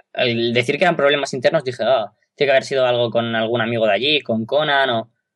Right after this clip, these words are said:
porque s-, saben que son amigos, así que, mm, se sabe que son amigos, así que pensaba que era por ello. Pero si es por re-, revelar o ciertos datos o esas cosas, me parece una tontería también que la hayan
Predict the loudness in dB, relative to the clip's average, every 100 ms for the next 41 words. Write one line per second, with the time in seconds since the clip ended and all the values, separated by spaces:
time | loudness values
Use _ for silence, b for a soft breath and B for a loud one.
0 | _ -6 -4 -4 -6 -2 0 0 0 -2
1 | 0 0 -2 -4 -4 -2 -2 _ _ _
2 | _ _ -12 -10 -6 -4 0 0 0 0
3 | 0 0 -2 -2 2 0 -2 -6 -2 0
4 | 2 2 2 2 2 -2 b b b b
5 | _ 0 0 0 0 -2 0 0 -2 -12
6 | -8 -8 -8 -12 -4 0 2 2 2 4
7 | 2 0 -4 _ -4 -2 -2 0 0 -2
8 | -4 -4 -4 -4 -2 -2 _ _ _ _
9 | _ _ -2 2 2 2 2 0 0 0
10 | 2 2 0 0 0 0 -2 -2 0 2
11 | 0 -2 -6